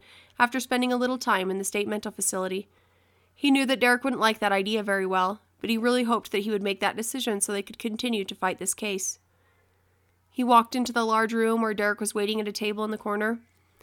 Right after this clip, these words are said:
His shoulders were bent over and it appeared that he had lost weight. Jason didn't think that would be possible,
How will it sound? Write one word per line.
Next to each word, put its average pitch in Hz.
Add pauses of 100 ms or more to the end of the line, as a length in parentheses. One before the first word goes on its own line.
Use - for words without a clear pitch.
(300)
His 247
shoulders 233
were 240
bent 220
over 220
and 226
it 202
appeared 226
that 233
he 220
had 208
lost 202
weight. 226 (760)
Jason 240
didn't 233
think 226
that 214
would 208
be 214
possible, 208